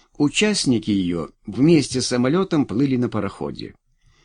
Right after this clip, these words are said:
Встреча в Норвегии была торжественной. В Ослофьорде, в порту Хортен, самолёт Амундсена был спущен на воду. Участники воздушной экспедиции сели в него,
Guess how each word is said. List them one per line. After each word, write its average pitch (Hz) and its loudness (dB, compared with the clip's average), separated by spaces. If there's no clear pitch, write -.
Встреча 170 2
в - 2
Норвегии 165 2
была 139 0
торжественной. 101 -4
В 95 -10
Ослофьорде, 107 -2
в - -20
порту 131 2
Хортен, 123 -2
самолёт 151 0
Амундсена 160 2
был 147 2
спущен 135 0
на 117 2
воду. 73 -8
Участники 151 0
воздушной 151 0
экспедиции 139 0
сели 143 0
в 117 0
него, 92 -2